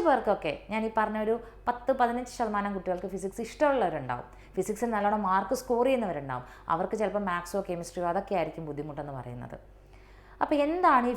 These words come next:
ഫിസിക്സിൻ്റെ കുഴപ്പം? എവിടെയാണ് നമ്മൾക്ക് മാർക്ക് പോകുന്നത്? അല്ലെങ്കിൽ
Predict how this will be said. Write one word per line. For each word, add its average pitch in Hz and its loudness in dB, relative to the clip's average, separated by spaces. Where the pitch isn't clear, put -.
ഫിസിക്സിൻ്റെ 185 -4
കുഴപ്പം? 127 -4
എവിടെയാണ് 330 10
നമ്മൾക്ക് 214 2
മാർക്ക് 196 2
പോകുന്നത്? 143 -6
അല്ലെങ്കിൽ 294 6